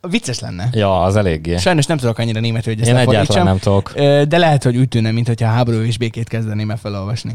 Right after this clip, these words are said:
Speaker 2: Hát lehet, lehet.
Speaker 1: <laughs> Na jó, a következő tételünk már itt van a kezemben. Ö, ennek nem kell kitalálnunk fantázia nevet, mert van neki sajátja. Őt úgy hívják, hogy Fidget Cube. Ö, biztos, hogy nagyon sokan láttátok már. Ö, magyarul szerintem talán a leg, ö,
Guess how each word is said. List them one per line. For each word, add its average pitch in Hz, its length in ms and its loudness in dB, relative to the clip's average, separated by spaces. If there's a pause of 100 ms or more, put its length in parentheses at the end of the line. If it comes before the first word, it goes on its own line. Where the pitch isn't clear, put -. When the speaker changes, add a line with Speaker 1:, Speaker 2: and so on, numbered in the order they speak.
Speaker 2:
Hát - 120 -6
lehet, 90 400 0 (320)
lehet. 98 420 0 (240)
Speaker 1:
<laughs> - 260 -18
Na 170 140 2
jó, 123 140 2 (220)
a - 80 -8
következő 165 460 2
tételünk 139 600 2
már 131 280 2
itt 131 120 -2
van 123 160 -2
a 120 40 -2
kezemben. 165 600 0 (300)
Ö, 135 580 4 (400)
ennek 160 380 0
nem 151 220 0
kell 131 120 -2
kitalálnunk 120 480 -2
fantázia 123 480 2
nevet, 135 280 2
mert 135 220 0
van 143 200 2
neki 113 260 -4
sajátja. 117 640 0 (140)
Őt 165 180 -2
úgy 165 120 -4
hívják, 143 260 0
hogy 127 120 2
Fidget 117 420 -2
Cube. 175 320 2 (320)
Ö, 123 240 0
biztos, 139 280 0
hogy 123 100 2
nagyon 123 200 4
sokan 117 340 2
láttátok 117 460 2
már. 165 400 2
Ö, 127 260 2
magyarul 139 380 4
szerintem 123 460 2
talán 131 320 2
a 120 60 0
leg, 123 260 0
ö, 113 140 2